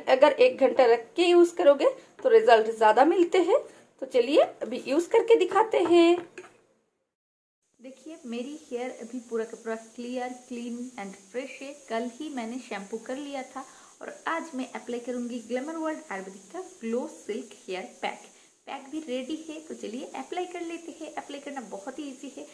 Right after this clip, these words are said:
हाथों की मदद से मैं apply करूँगी, क्योंकि हाथ लगाने से कोई problem नहीं होते हैं। ऐसा नहीं है कि allergy reaction हो सकते हैं, ऐसा नहीं है। फिर भी अगर आपके मन में लगे कि हो सकते हैं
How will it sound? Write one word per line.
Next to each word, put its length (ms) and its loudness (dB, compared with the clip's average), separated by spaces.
हाथों 240 -6
की 120 -16
मदद 260 -10
से 220 -12
मैं 200 -10
apply 280 -8
करूँगी, 380 -8
क्योंकि 440 -16
हाथ 300 -12
लगाने 300 -8
से 220 -12
कोई 400 -10
problem 420 -8
नहीं 280 -6
होते 320 -10
हैं। 260 -10
ऐसा 240 -12
नहीं 200 -8
है 80 -6
कि 200 -14
allergy 360 -8
reaction 380 -12
हो 60 -10
सकते 320 -18
हैं, 140 -12
ऐसा 180 -12
नहीं 360 -10
है। 160 -14
फिर 140 -12
भी 140 -10
अगर 340 -10
आपके 320 -8
मन 160 -8
में 160 -6
लगे 300 -8
कि 300 -10
हो 200 -6
सकते 340 -14
हैं 160 -14